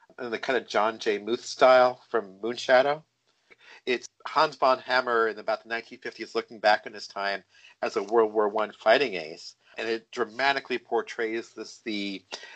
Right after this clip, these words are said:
inhumanity of, of the war in World War One with this gorgeous painted art that just brings everything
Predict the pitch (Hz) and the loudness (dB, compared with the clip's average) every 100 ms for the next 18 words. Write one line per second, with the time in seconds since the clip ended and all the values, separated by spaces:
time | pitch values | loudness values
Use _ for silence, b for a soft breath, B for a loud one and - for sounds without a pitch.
0 | B _ 139 135 147 113 127 135 139 131 | B _ 0 0 -2 2 4 4 4 4
1 | 107 - - 110 113 113 _ _ 110 107 | 2 -6 -6 -4 -4 -8 _ _ -2 6
2 | 117 147 - 127 131 131 143 139 151 165 | 6 4 -2 0 2 4 2 4 2 2
3 | 170 b b - - 123 - - 139 156 | -2 b b -10 -6 -6 -10 -12 0 4
4 | 151 123 - - - 131 120 110 120 110 | 4 2 -10 -16 -8 -6 -4 -4 0 -2
5 | 110 _ 113 - - 120 - - _ 131 | -2 _ -8 -8 -10 -12 -12 -18 _ -6
6 | 123 - 120 123 120 120 107 101 | -6 -8 -6 -6 -6 -6 -8 -8